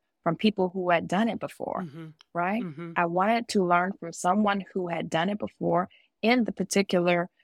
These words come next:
Speaker 1: manner that I wanted to do it and in the place that I wanted to do it, right?
Speaker 2: Right.
Speaker 1: So those are, those are the th-, three things at the top of my mind that said, "Hey, if I need to spend thousands of dollars on, on learning how to invest and paying someone to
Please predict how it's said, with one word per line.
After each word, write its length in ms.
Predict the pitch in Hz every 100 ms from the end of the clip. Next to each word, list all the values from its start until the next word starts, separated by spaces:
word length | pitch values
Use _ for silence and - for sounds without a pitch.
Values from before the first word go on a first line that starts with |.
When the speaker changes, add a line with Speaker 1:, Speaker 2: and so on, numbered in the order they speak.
| _
Speaker 1:
manner 440 | - 156 175 208 214
that 100 | 196
I 120 | 196
wanted 300 | 202 208 220
to 80 | 214
do 260 | 190 208 214
it 180 | 214 _
and 200 | 185 175
in 120 | 160
the 80 | 160
place 400 | - 185 170 -
that 100 | 147
I 120 | -
wanted 300 | - - -
to 80 | -
do 180 | 160 64
it, 140 | - 208
right? 340 | 165 175 202 _
Speaker 2:
Right. 320 | 170 156 147
Speaker 1:
So 540 | 143 180 175 170 185 202 _
those 380 | 180 185 208 233
are, 160 | 185 117 -
those 240 | - 208 214
are 60 |
the 120 | 175 165
th-, 220 | 170 - -
three 200 | 175 185
things 260 | 180 175
at 80 | 165
the 80 | -
top 240 | 175 170
of 60 | 165
my 120 | 160
mind 320 | 160 170 180
that 160 | - -
said, 240 | 156 147
"Hey, 340 | - 156 131 131
if 100 | 156 -
I 100 | 190
need 140 | 196
to 80 | 180
spend 240 | - 175
thousands 360 | 156 165 180 175
of 80 | 160
dollars 360 | 160 170 175
on, 220 | 165 156 -
on 320 | 202 196 175 170
learning 500 | 170 170 175 175 180 -
how 160 | - 175
to 140 | -
invest 580 | 156 160 160 165 170 - -
and 160 | 160 - _ _ -
paying 320 | 180 180 185
someone 500 | 196 180 175 175 180
to 120 | -